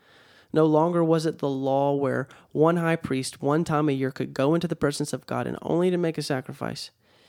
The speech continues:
But we have been invited into the presence of God any time to come boldly before the throne of grace.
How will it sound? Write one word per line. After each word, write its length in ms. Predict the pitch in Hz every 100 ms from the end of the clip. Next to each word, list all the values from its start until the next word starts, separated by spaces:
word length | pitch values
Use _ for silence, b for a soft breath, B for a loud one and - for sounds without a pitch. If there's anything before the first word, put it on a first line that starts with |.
| b b b
But 120 | -
we 140 | - 156
have 240 | 156 151
been 100 | 147
invited 480 | 143 131 127 131 135
into 200 | 135 135
the 40 |
presence 440 | 127 135 127 135 -
of 120 | -
God 340 | - 120 123 - _ -
any 320 | 180 196 208
time 440 | 196 - 196 185 143
to 80 | -
come 240 | 165 160
boldly 400 | 151 151 170 175
before 380 | 160 156 - 160
the 40 | 151
throne 300 | - 156 156
of 140 | 147
grace. 440 | 151 143 - -